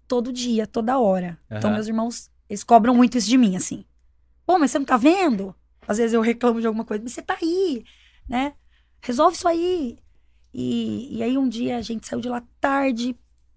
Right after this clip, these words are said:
Speaker 1: lotou, deu fila de espera. E aí, um funcionário meu falou assim, "Putz, o que me faz, é, chegar em casa e voltar feliz pra trabalhar é que você tá indo embora junto comigo.
Speaker 2: Aham.
Speaker 1: Você podia tá na sua casa, de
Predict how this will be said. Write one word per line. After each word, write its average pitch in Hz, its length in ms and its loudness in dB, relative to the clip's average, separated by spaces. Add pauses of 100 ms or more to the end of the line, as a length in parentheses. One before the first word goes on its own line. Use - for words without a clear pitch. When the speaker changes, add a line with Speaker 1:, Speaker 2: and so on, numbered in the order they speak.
Speaker 1:
lotou, 285 760 2
deu 254 140 0
fila 277 260 -4
de 233 80 -10
espera. 277 760 -2 (880)
E 277 80 -2
aí, 311 120 2
um 285 180 4
funcionário 214 640 -2
meu 254 260 0
falou - 200 -8
assim, 240 180 -4
"Putz, - 440 -12 (320)
o - 60 -20
que - 100 -6
me 277 100 0
faz, 330 460 -6 (140)
é, 202 420 -8 (120)
chegar 233 420 -2
em 233 100 -2
casa 208 340 0
e 220 40 -4
voltar 226 400 -2
feliz 233 260 -4
pra 208 120 -16
trabalhar 214 340 -2
é 285 40 0
que 277 80 -8
você 285 100 -8
tá 311 160 -2
indo 320 120 -2
embora 311 260 0
junto 330 180 -8
comigo. 330 520 0 (220)
Speaker 2:
Aham. 113 380 -4 (160)
Speaker 1:
Você - 120 -16
podia 320 220 -4
tá 339 100 0
na 349 80 -2
sua 359 180 2
casa, 359 460 2
de 302 140 -6